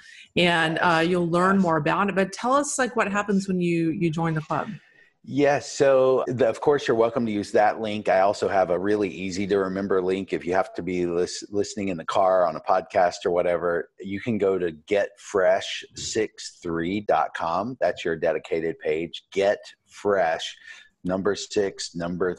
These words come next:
Speaker 2: three dot com. And there, what we have is we have the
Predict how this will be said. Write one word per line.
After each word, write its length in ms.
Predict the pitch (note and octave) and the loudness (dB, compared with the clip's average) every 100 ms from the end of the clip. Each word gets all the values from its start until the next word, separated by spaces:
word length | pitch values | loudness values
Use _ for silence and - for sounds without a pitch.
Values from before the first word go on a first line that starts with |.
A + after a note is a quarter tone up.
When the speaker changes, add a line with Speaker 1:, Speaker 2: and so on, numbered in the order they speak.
| _ | _
Speaker 2:
three 560 | F2 F2+ E2 D#2+ D#2+ - | -6 -4 -2 -4 -6 -6
dot 340 | - E2 D#2+ - - | -2 0 0 -4 -6
com. 500 | F#2 D#2+ D2 D#2+ - - - - | -4 -2 -4 -6 -12 -16 -16 -6
And 220 | G#2 G2 | -4 0
there, 520 | B2+ D3+ C#3+ A2 G2 | 2 2 4 2 0
what 300 | F#2 F#2 A2+ | 0 0 0
we 160 | C3+ B2 | 0 -2
have 500 | G2 F#2+ F#2 F2+ F2 | 0 2 4 2 0
is 420 | - E2 E2 D#2+ - | -6 -4 -2 -2 -6
we 260 | F2 G2+ | -4 -2
have 480 | G#2 - G2 F#2+ F2+ F2 | 0 0 0 0 -2 -6
the 140 | D#2+ | -8